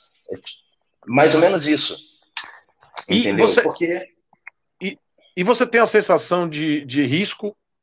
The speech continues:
Speaker 2: usando essa moto no Rio de Janeiro?
Speaker 1: Sim, muito. Muito. Muito. A Tiger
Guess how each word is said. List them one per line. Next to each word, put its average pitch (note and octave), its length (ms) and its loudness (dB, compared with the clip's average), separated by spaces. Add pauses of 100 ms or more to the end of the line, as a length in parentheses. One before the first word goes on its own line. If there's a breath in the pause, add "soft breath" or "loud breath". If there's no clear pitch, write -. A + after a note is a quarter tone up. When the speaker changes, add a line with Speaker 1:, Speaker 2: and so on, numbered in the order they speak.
(440)
Speaker 2:
usando C#3 280 0
essa C3 180 -2
moto B2 240 0
no A#2 60 -4
Rio A#2+ 100 -4
de A#2 80 -6
Janeiro? A#2+ 340 -2 (1000)
Speaker 1:
Sim, F#3+ 400 2
muito. B2 600 -4 (720)
Muito. G#2+ 420 -4 (720)
Muito. G2+ 460 -6 (580 loud breath)
A C#3 180 0
Tiger G2+ 560 0